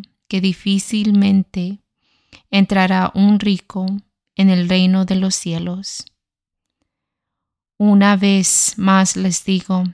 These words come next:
que es más fácil que pase un camello por el ojo de una aguja a que un rico entre en el reino de Dios. Cuando sus discípulos oyeron esto,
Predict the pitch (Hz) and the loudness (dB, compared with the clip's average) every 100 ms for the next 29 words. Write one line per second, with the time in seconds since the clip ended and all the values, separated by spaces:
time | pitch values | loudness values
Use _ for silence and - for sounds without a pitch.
0 | - - 190 196 190 196 196 - - 190 | -10 -10 -4 -2 0 0 0 0 -2 -2
1 | 190 - 180 185 185 _ _ _ _ _ | -2 -4 -6 -6 -8 _ _ _ _ _
2 | 202 196 202 190 190 208 - 202 202 226 | -6 -2 0 0 0 -2 0 0 2 2
3 | 214 196 180 180 180 - 185 190 190 190 | 2 2 0 -2 -4 -4 -2 -2 -2 -2
4 | 190 - 226 220 214 202 208 208 214 202 | -2 -2 -4 -4 -4 0 0 0 -4 -4
5 | 202 175 156 165 175 175 _ _ _ _ | -4 -6 -6 -6 -8 -10 _ _ _ _
6 | - 185 - 202 202 226 226 247 - 190 | -6 -4 -4 0 2 2 2 -4 -4 -6
7 | 185 - 202 214 - 190 - 190 185 185 | -6 -2 0 0 -2 -8 -4 0 0 0
8 | 180 214 208 190 170 - 185 175 185 180 | -2 0 2 2 -2 -4 -8 -4 -4 -4
9 | 180 - - - _ _ _ _ _ _ | -6 -10 -14 -18 _ _ _ _ _ _
10 | _ _ _ _ _ - 202 202 196 - | _ _ _ _ _ -2 2 2 2 0
11 | 196 180 190 - 202 196 220 214 226 220 | -2 -2 -4 -4 -4 -4 -2 0 0 -2
12 | - - 202 185 185 196 196 196 - - | -6 -4 -2 0 0 2 2 2 -2 -4
13 | 180 180 | -4 -4